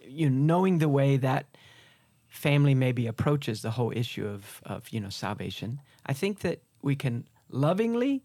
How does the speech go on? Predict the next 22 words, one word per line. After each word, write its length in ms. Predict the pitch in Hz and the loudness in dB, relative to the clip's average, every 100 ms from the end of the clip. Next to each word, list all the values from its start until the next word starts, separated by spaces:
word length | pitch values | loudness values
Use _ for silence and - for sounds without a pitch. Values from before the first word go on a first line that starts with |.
| - | -4
express, 800 | 147 - - 139 139 185 - - _ - _ _ - | -4 -4 -6 -2 0 -2 -10 -18 _ -20 _ _ -4
uh, 200 | 120 120 | -2 -2
hope 460 | 120 - 107 - - _ _ | -4 -2 -2 -4 -20 _ _
that 180 | 131 - _ _ _ | -6 -6 _ _ _
what, 300 | - 143 - - _ | -2 0 0 -6 _
what 200 | 143 165 | -2 0
you're 120 | 143 | -2
saying, 480 | 135 127 113 120 120 - | -2 -4 -4 -6 -8 -8
um, 340 | 117 107 - | -8 -6 -10
that, 240 | - 135 - | -4 -4 -2
that's 260 | 131 - | -6 -6
really 460 | 120 131 139 160 185 - - _ | -4 0 2 0 -4 -12 -20 _
good 160 | 135 123 | -4 -2
news. 460 | 123 135 185 185 - | 0 0 -2 -6 -8
And 200 | 131 127 - | -6 -6 -2
I'll 260 | 135 147 | 0 2
be 180 | 139 139 | 2 2
praying, 600 | 139 - 135 135 170 247 - - - - _ | 0 -4 0 2 0 -4 -10 -20 -20 -20 _
you 100 | 131 | -2
know, 140 | 135 - | -2 -2
as 320 | 131 135 131 | -2 0 -2
God, 440 | 135 131 135 135 | 0 0 0 -2